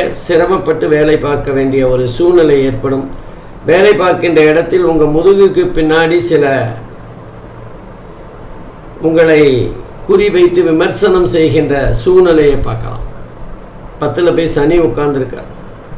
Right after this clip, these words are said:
அதே நேரத்துல உங்க பாக்கியஸ்தானம், உங்களுக்கான யோகங்கள், உங்களுக்கான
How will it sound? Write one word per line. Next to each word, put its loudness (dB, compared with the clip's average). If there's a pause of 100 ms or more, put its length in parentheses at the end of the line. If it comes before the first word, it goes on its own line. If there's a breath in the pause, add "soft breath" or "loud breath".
(880)
அதே 6
நேரத்துல 4
உங்க 2
பாக்கியஸ்தானம், 2
உங்களுக்கான 0 (220)
யோகங்கள், 2
உங்களுக்கான 0